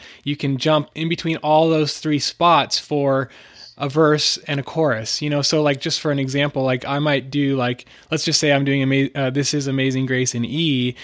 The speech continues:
I might just do, like, a palm muted open E string type thing for the verses. And then in the chorus, I might jump up to just all the way up to the seventh fret,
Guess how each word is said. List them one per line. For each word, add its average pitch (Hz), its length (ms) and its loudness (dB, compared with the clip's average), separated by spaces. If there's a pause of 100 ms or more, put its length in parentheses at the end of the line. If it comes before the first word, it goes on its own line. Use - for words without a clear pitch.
(200)
I 147 80 -2
might 175 220 6
just 156 240 0
do, 165 80 2
like, 147 160 4
a 131 60 -4
palm 147 360 -2
muted 143 300 2
open 143 340 -2
E 135 200 -2
string 131 560 -2 (220)
type 139 240 -2
thing 139 240 -2
for 135 180 -4
the 123 100 -2
verses. 147 640 4
And 151 200 -2
then 151 160 2
in 147 120 0
the 139 100 -2
chorus, 180 520 2 (240)
I 151 100 -4
might 151 220 0
jump 151 240 -2
up 151 220 0
to 147 160 -2
just 143 360 -4 (260)
all 147 140 0
the 147 60 2
way 143 80 4
up 135 80 0
to 135 80 -12
the 131 60 -8
seventh 135 300 -2
fret, 135 300 -2